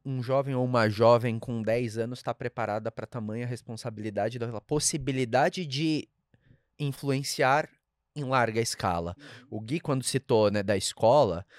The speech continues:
Speaker 1: é, quando, na minha época, né, eu tava na escola, e realmente, né, essa é a dinâmica na escola. Você tem os alunos e as alunas mais populares, aquelas que influenciam outras pessoas,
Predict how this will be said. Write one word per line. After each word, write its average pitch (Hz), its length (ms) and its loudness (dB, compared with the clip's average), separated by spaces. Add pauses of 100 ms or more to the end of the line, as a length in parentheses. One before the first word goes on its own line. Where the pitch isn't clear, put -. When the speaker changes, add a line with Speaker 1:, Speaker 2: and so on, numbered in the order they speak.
(160)
Speaker 1:
é, 87 300 -4 (580)
quando, 95 300 -12 (100)
na 92 140 -8
minha 101 460 -10
época, 120 380 0
né, 95 80 -2
eu 90 60 -4
tava 90 200 -2
na 87 60 -8
escola, 123 300 -2 (200)
e 226 60 -2
realmente, 214 680 0
né, 107 440 2 (320)
essa 196 280 4
é - 20 -2
a 220 40 -2
dinâmica 202 580 -2
na 123 100 4
escola. 110 480 4
Você 127 140 2
tem 156 200 2
os 139 140 2
alunos 131 440 4
e 127 40 6
as 120 160 2
alunas 120 520 2
mais 120 320 4
populares, 165 1000 4
aquelas 135 440 4
que 147 100 -8
influenciam 131 760 -2
outras 127 360 0
pessoas, 208 760 2